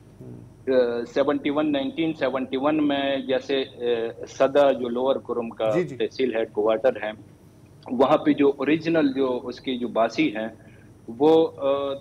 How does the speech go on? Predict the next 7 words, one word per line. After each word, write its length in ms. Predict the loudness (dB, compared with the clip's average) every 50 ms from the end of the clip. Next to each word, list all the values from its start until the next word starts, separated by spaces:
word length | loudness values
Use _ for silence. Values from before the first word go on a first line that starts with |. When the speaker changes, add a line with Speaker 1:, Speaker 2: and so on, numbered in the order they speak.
| -8 -8
Speaker 2:
तुरी 200 | -8 -6 -6 -6
कबाइल 440 | -6 -6 -6 -4 -4 -4 -6 -8 -8
के 80 | -8 -8
लोग 320 | -6 -4 -4 -6 -6 -8
हैं। 260 | -8 -8 -8 -8 -10 -18 -20 -20 -20 -20 -20 -20 -20 -20 -20 -20 _ -4
वहाँ 240 | -2 0 0 0 0
पे, 480 | 4 4 6 6 8 6 6 4 4